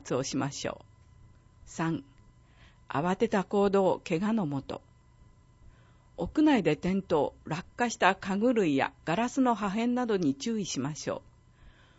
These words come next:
屋外でも瓦や看板などが落ちてくるので、飛び出さないようにしましょう。四、窓や戸を開け、出口を確保。揺れが収まった時に避難ができるよ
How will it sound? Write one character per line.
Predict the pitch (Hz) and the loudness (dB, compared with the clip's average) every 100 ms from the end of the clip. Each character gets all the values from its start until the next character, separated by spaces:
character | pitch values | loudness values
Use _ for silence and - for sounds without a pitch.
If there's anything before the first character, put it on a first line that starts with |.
| - | -8
屋 | 185 - 285 | -6 -2 2
外 | 233 190 | 2 4
で | 139 | 2
も | 139 - - | 0 -2 -8
瓦 | 185 214 233 226 | -6 -2 0 2
や | 214 185 - | 2 0 0
看 | 226 262 | 2 4
板 | 269 269 | 6 6
な | 254 233 | 2 0
ど | 185 | 0
が | 143 - | 0 0
落 | 160 - | -2 -2
ち | - | -6
て | 180 | -2
く | 160 | 0
る | 160 | 2
の | 139 | 0
で、 | 120 - - - - - | 0 -4 -8 -20 -20 -6
飛 | 170 | -2
び | 220 | 2
出 | 247 | 2
さ | 269 277 | 4 4
な | 277 | 6
い | 285 | 6
よ | 226 | 4
う | |
に | 165 151 | 2 0
し | 147 | 0
ま | 147 | -2
し | 156 - | -2 -2
ょ | 104 - - _ _ _ _ _ 175 | -4 -4 -16 _ _ _ _ _ -4
う。 | |
四、 | 190 156 - - - _ - _ - - - - | -2 -2 -6 -20 -20 _ -20 _ -20 -20 -12 -4
窓 | 208 220 | 2 4
や | 185 156 | 4 2
戸 | - 165 190 | 2 0 2
を | 196 | 0
開 | 180 | -2
け、 | - - - - - - | -4 -6 -6 -20 -10 0
出 | 233 | 2
口 | 302 285 127 | 2 4 0
を | 113 | 0
確 | 131 - - | -6 -12 -4
保。 | 135 - _ - - _ _ _ - - _ _ _ | -4 -4 _ -20 -20 _ _ _ -20 -20 _ _ _
揺 | 196 | 2
れ | 208 247 | 4 4
が | 240 233 | 2 2
収 | 220 269 | 4 4
ま | 269 | 4
っ | |
た | 269 247 | 2 0
時 | 233 220 | 0 0
に | 147 - | -2 -2
避 | - 269 | 0 4
難 | 277 233 | 4 4
が | 160 | 4
で | 160 | 2
き | - 165 | 0 0
る | 139 | 2
よ | 120 | 2